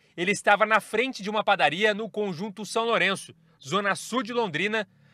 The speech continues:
quando foi surpreendido pelos criminosos. A dupla que estava de moto passou atirando contra o P M,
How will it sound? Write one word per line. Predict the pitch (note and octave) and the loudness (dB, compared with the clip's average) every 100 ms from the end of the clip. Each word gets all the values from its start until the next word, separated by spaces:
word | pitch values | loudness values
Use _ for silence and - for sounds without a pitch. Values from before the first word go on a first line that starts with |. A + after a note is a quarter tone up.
| - | -4
quando | G3 G3 F#3+ | -2 -2 -4
foi | - F3+ E3+ | -4 -4 -4
surpreendido | - A#3 - A3+ F#3+ C3 A3 G#3 | -4 -6 -2 -2 -2 -4 -6 -4
pelos | A3 A3 - | -4 -4 -6
criminosos. | G#3 G#3 C#3+ C#3 - - - _ _ _ _ _ _ | -10 -6 -2 -2 -2 -10 -20 _ _ _ _ _ _
A | - B2+ | 0 0
dupla | A#2 D#3 D3 | 0 -4 -4
que | A#2+ B2 | -8 -8
estava | - C#3+ B2+ B2+ | -6 0 0 0
de | A#2+ G#3 | -4 0
moto | F#3 G#3 - - _ - | 4 4 2 -20 _ 2
passou | A#3+ - B3+ | 2 4 2
atirando | A#3+ G#3 G3 B3 A3+ | 2 0 0 0 -2
contra | A3+ A#3+ B3 | -2 -2 -2
o | |
P | A3+ | 0
M, | E3+ E3+ A2+ | 2 2 -2